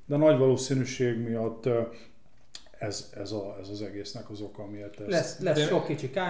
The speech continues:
Speaker 2: F T, és meg
Speaker 3: Ezt
Speaker 2: fogják
Speaker 3: akartam
Speaker 2: oldani.
Speaker 3: mondani, hogy ezt nem
Speaker 2: Ennyi.
Speaker 3: egyszerűbb megoldani, egyrészt úgy, hogy lesz ezer darab K F T, és akkor
Speaker 1: Jó, csak mert ugye
Speaker 3: akkor ide-oda
Speaker 1: a
Speaker 3: fognak
Speaker 1: Kata
Speaker 3: majd
Speaker 1: meg
Speaker 3: a
Speaker 1: a K F T
Speaker 3: franchise-ok
Speaker 1: között,
Speaker 3: számlázni.
Speaker 1: ö,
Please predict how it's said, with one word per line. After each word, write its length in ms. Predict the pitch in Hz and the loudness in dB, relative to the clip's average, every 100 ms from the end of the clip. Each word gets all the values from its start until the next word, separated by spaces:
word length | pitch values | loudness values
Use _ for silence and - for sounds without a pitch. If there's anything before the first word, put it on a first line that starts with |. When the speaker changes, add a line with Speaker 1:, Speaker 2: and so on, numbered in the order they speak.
| 151 | -2
Speaker 2:
F 100 | - | -4
T, 60 | - | -4
és 320 | 131 127 - | -4 -6 -8
meg 100 | 131 | -10
Speaker 3:
Ezt 80 | - | -2
Speaker 2:
fogják 200 | 196 175 | 0 2
Speaker 3:
akartam 340 | 147 135 147 | 4 6 6
Speaker 2:
oldani. 80 | 143 123 | 6 4
Speaker 3:
mondani, 60 | 120 | 4
hogy 20 | 123 | 2
ezt 60 | 127 | 2
nem 120 | 139 | 4
Speaker 2:
Ennyi. 100 | 135 | 4
Speaker 3:
egyszerűbb 360 | 131 - 139 127 | 2 0 0 2
megoldani, 640 | 131 131 131 127 123 127 - | 0 2 2 2 0 -4 -8
egyrészt 500 | - 110 110 104 - | -6 -4 -2 -4 -4
úgy, 180 | 117 104 | -6 -6
hogy 280 | 107 101 - 147 151 117 | -4 -4 -4 -8 -8 -4
lesz 400 | 107 - - - | -4 -4 -10 -8
ezer 340 | 117 104 101 | -6 -2 -4
darab 280 | 101 104 98 | -4 -4 -6
K 60 | - 104 98 | -4 -2 -2
F 60 | - | -6
T, 80 | 101 | -6
és 280 | 95 - - | -6 -6 -10
akkor 360 | - 101 95 - - - - - - - | -8 -6 -6 -8 -16 -18 -18 -18 -12 6
Speaker 1:
Jó, 140 | 175 | 8
csak 180 | 165 135 | 8 6
mert 120 | 151 | 8
ugye 200 | 151 151 | 10 12
Speaker 3:
akkor 120 | 151 | 12
ide-oda 340 | 147 143 131 151 | 12 12 12 10
Speaker 1:
a 20 | |
Speaker 3:
fognak 320 | - 170 160 | 10 10 12
Speaker 1:
Kata 100 | 160 | 10
Speaker 3:
majd 160 | 139 131 | 10 12
Speaker 1:
meg 80 | 135 | 10
Speaker 3:
a 40 | |
Speaker 1:
a 20 | |
K 40 | 131 | 10
F 20 | |
T 40 | |
Speaker 3:
franchise-ok 720 | 151 135 135 147 139 139 143 147 | 8 8 8 8 8 8 6 6
Speaker 1:
között, 220 | 120 139 | 6 8
Speaker 3:
számlázni. 540 | 135 139 143 143 135 | 8 6 6 6 8
Speaker 1:
ö, 100 | 131 | 6